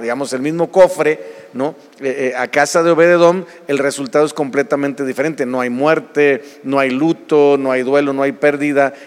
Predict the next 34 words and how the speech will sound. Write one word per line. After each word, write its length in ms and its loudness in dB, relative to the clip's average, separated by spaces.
hay 220 0
bendición, 800 0
hay 100 0
cobertura, 560 0
hay 60 2
protección, 540 -6
hay 100 -2
prosperidad, 840 -2
hay, 180 0
hay, 180 -4
hay 140 -2
todo 360 0
eso, 220 -2
¿no? 80 -8
Hay 80 -6
sanidad, 760 -2
¿no? 260 -4
Entonces, 560 -4
yo 220 2
creo 220 2
que 120 0
aquí, 240 -6
y 100 0
eso 200 0
no 180 0
lo 120 4
marca 340 0
la 120 2
Biblia, 340 -2
pero 180 -4
se, 260 -8
se 160 -8
puede 320 0
ver, 220 0